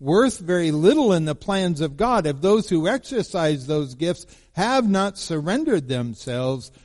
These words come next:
to the sanctifying work of the Spirit who desires to produce spiritual fruit in us that mirrors the character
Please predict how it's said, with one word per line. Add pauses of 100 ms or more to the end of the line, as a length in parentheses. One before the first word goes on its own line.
(300)
to
the
sanctifying
work (260)
of
the
Spirit
who
desires
to
produce
spiritual
fruit
in
us (260)
that
mirrors
the
character